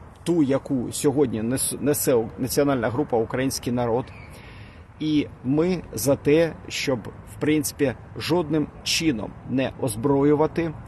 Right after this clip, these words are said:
е, наших опонентів, які намагаються утримати на українській землі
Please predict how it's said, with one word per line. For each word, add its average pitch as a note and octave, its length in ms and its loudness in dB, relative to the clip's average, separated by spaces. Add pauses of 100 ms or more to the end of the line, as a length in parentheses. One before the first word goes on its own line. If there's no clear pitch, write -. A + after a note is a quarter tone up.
(680)
е, A2+ 360 -2 (560)
наших C3 600 2 (420)
опонентів, C#3 680 4 (540)
які C#3+ 380 0
намагаються C3 880 2 (380)
утримати E3 880 4
на B2+ 200 4
українській A#2+ 580 0
землі B2+ 440 2